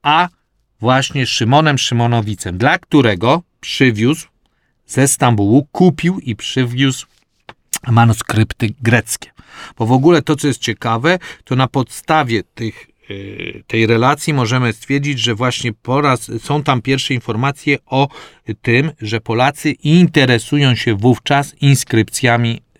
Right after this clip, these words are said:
starożytnymi greckimi. Pierwszą mamy taką najprawdopodobniej informację na ten temat,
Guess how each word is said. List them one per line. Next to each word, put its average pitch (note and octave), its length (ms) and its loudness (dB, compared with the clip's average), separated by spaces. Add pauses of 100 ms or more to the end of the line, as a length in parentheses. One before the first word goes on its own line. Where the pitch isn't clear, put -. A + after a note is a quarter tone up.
(160)
starożytnymi G#2 800 -2
greckimi. G#2 540 -8 (260)
Pierwszą B2 340 0
mamy G#2+ 240 0
taką G#2 260 -4
najprawdopodobniej G2+ 840 -2
informację F#2 520 -6
na F2+ 120 -8
ten F#2+ 160 -6
temat, F2+ 380 -6